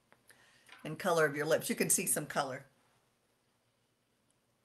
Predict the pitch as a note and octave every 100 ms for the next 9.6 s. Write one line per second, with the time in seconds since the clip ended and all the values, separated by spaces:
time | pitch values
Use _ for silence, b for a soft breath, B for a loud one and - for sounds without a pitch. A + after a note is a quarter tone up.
0 | _ - b b b _ _ _ _ _
1 | _ _ _ A#3 D#3+ D#3+ D#3 - _ _
2 | _ _ _ _ _ _ _ _ _ _
3 | _ _ _ _ _ _ _ _ - -
4 | G3+ D3 - - _ - C4+ - A#4 -
5 | - - _ _ _ _ _ _ F3 E3
6 | D#3 D3+ - - - B3+ C#4 B3 - E3+
7 | D3+ D#3+ D#3 D#3 - - D3 C#3+ - -
8 | F3+ E3 C#3+ D3 D3 B B B B F3
9 | E3+ E3 - - F#3